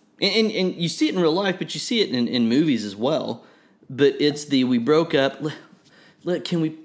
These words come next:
let's just go get a cup of coffee and talk. Let's, let's just go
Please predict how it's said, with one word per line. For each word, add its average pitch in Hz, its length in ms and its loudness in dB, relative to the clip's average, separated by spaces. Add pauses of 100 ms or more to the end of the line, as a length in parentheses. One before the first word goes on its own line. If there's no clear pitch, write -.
(100)
let's 170 220 -2
just - 160 -8
go 156 120 -6
get 139 160 -4
a 135 40 -6
cup - 240 -10
of 120 80 -12
coffee 104 460 -10
and 98 140 -14
talk. - 440 -14 (720)
Let's, 147 320 -2
let's 165 240 2
just 208 180 -4
go 175 320 -2